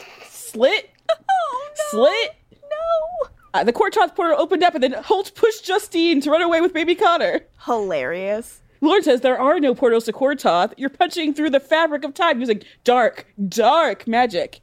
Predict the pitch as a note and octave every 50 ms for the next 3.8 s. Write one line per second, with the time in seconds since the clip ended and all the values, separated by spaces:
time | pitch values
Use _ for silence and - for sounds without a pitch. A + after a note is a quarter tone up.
0 | _ - G3+ F3+ F3+ F3+ G3 A3 A3+ A3 A3+ D#4+ F#4 F4 F4+ C#4 D#4+ - A#3+ D4+
1 | D4+ C4 A#3 - C#4+ D4 E4 F4 E4+ - - - _ - F3 - A3+ C#4 E4+ F4+
2 | E4 D4+ - - B3+ C4+ C#4+ D4+ B3 G#3+ G3+ G3+ - A#3 C4 - C#4+ - E4+ D4
3 | C4+ - F#4 D#4+ D4 D#4 F4+ G4 F#4 F4 C#4+ A3+ F#3+ E3 E3+ F3